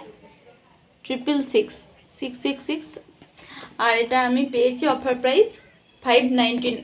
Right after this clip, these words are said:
নাইন নাইন, মানে পাঁচশো নিরানব্বই টাকাতে পেয়েছি। মোটামুটি তাহলে এই জিনিসগুলোই আমি কেনাকাটা করেছি। আপনাদের আজকের ভিডিওটি কেমন লাগলো অবশ্যই জানাবেন। আর কারা এর আগেও ডিমার্ট থেকে কেনাকাটি করেছেন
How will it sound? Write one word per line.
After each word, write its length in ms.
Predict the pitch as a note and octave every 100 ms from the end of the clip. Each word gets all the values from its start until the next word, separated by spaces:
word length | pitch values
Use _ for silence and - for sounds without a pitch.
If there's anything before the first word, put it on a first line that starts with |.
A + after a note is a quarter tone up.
| -
নাইন 300 | A#3 G#3+ B3 A3+
নাইন, 180 | E3 D#3 - - _ - - -
মানে 200 | A#3 B3
পাঁচশো 360 | A#3 A#3+ -
নিরানব্বই 480 | C4+ A3+ A3 A#3+ B3
টাকাতে 340 | B3+ B3+ B3+ G#4+ - -
পেয়েছি। 340 | G#3 G#3 - G#3 - _ -
মোটামুটি 500 | B3 C4 C#4 C#4+ D4+
তাহলে 340 | C#4 B3+ C4 A#4+ - - - -
এই 160 | - C4 B3
জিনিসগুলোই 560 | B3 C4+ - C4+ C#4+
আমি 220 | C#4+ B3+ C#4
কেনাকাটা 500 | B3 A3+ B3 B3+ C#4
করেছি। 440 | B3 A#3 B3 G#4 D#5+ - _ _ _ _ - - -
আপনাদের 540 | A3 A#3 C4 C4+ C#4+
আজকের 500 | C4+ A#3 A#3+ - C#4+ B3+
ভিডিওটি 440 | B3 B3 B3+ C#4+
কেমন 340 | - A3+ A#3
লাগলো 360 | C4+ C4+ B3+ D#4+ - - - -
অবশ্যই 600 | F4 A#3 C4 - D#4 D4+ D4+ - - -
জানাবেন। 480 | G#3+ A3 A3 A#3 D#4 G#4
আর 160 | - A3+ B3
কারা 320 | B3 A#3+ C#4 D4+ -
এর 220 | A#3 A#3+
আগেও 320 | B3 A3+ C4 D#4
ডিমার্ট 420 | B3 B3+ C4 C#4 -
থেকে 220 | D4 D4+
কেনাকাটি 520 | D4 A3+ A3+ A#3+ C4+ D4
করেছেন 520 | - A#3 B3+ B3 D#4+